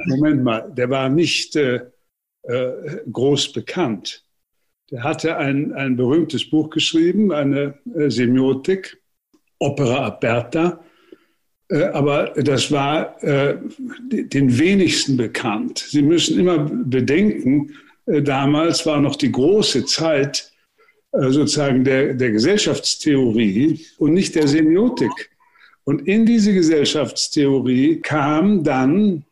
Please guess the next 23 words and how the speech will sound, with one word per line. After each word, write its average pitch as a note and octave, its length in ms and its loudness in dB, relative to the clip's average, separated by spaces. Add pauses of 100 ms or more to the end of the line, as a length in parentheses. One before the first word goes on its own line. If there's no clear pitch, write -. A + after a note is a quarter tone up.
über C3 240 0
Amerika, E3+ 840 0 (180)
aber C3+ 180 -2
dann C#3 240 -4
eben C#3+ 240 -2
auch, A#2+ 380 -10
äh, C#3 340 -6
über, B2+ 380 -8 (160)
äh, D#3+ 320 -10 (800)
äh, A3+ 60 -10 (200)
über B2+ 400 -4 (120)
ECO, F3 680 -2
über A#2+ 600 -8
Bologna, E3 800 0 (260)
äh, C#3+ 160 -6
dann C#3 240 -4
auch A#2+ 200 -10
in, C3 260 -6
in B2 460 -8
Deutschland, E3 600 -2
in E3 200 -14
verschiedenen D#3+ 480 -2
Universitäten, D3+ 540 -2